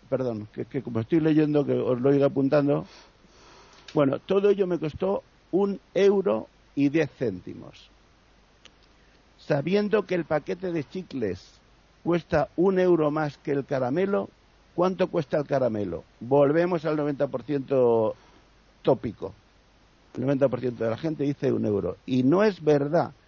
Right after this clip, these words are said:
y aquí no hay tampoco dobles verdades, es un euro y cinco céntimos,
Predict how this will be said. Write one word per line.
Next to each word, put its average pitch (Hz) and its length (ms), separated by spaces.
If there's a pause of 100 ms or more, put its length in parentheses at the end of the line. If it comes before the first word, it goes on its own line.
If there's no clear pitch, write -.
(140)
y 127 100
aquí 123 240
no 156 100
hay 160 120
tampoco 143 460
dobles 131 360
verdades, 123 400 (300)
es 185 280 (440)
un 196 240
euro 202 380
y 151 120
cinco 185 320
céntimos, 156 420